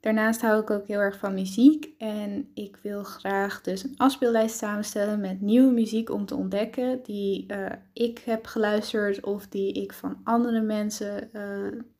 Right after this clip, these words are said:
eh, aangeraden krijg. En, eh, ja, ik hoop dat je daar, eh, ook wat aan hebt en, eh, veel plezier aan beleeft. Ehm,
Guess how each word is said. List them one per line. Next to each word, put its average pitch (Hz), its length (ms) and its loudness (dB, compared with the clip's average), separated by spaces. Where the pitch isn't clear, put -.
eh, 202 340 -12
aangeraden 202 580 0
krijg. 240 480 -2
En, 233 600 0
eh, 202 420 -6
ja, 277 260 -2
ik - 100 -18
hoop 208 260 -2
dat 202 200 -2
je - 60 -16
daar, 175 360 -2
eh, 202 380 -10
ook 262 160 4
wat 254 200 4
aan 233 100 2
hebt 214 280 0
en, 196 340 -4
eh, 196 60 -8
veel 214 180 -4
plezier 214 360 0
aan 208 160 2
beleeft. 208 800 0
Ehm, 208 680 -8